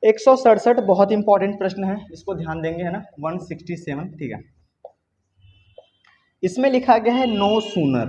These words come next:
है ना, no sooner had। तो कभी भी याद रखना, अगर no sooner आया है, no sooner का मतलब होता है ज्यों ही, यानी कि जैसे ही, है ना। तो no sooner had he entered the room, जैसे ही उसने कमरे में प्रवेश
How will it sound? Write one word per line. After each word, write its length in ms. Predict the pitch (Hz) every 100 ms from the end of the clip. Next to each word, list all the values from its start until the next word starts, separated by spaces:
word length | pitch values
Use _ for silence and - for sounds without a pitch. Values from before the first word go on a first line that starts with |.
| -
है 60 | 147
ना, 180 | 123 - - - - _ _ _ - - 151
no 240 | 156 170 196 247 - - - _ _ _
sooner 380 | - 127 113 98 - - _ _ _ _ _ - _ _ _ - 139
had। 340 | 117 98 107 - _ _ _ _ _ _ _ -
तो 60 |
कभी 320 | 233 233 220 262
भी 140 | 269
याद 120 | 226
रखना, 140 | 226 240
अगर 140 | 254
no 200 | 214 220
sooner 420 | 233 233 202 208
आया 320 | 170 147 147
है, 200 | 160 208
no 80 | 214
sooner 360 | 240 240 220 220
का 60 |
मतलब 320 | 226 208 214 214
होता 260 | 214 226
है 240 | 240 185 139
ज्यों 480 | 160 196 208 202
ही, 280 | 147 147 110 139
यानी 220 | 180 226
कि 120 | 233
जैसे 680 | 170 180 175 180 - 233 220
ही, 260 | 175 151
है 120 | 135
ना। 120 | 180 156 - - - _ _
तो 340 | 285 294 - 170
no 180 | 180 233 262
sooner 220 | 240 240 240 180
had 220 | 214 214
he 180 | 214 233 202
entered 280 | 202 214 185
the 140 | 190
room, 140 | 160 151
जैसे 460 | 190 196 - 247
ही 160 | 226 247
उसने 300 | 233 220 226
कमरे 400 | 226 202 190 202
में 180 | 214 214
प्रवेश 320 | 202 185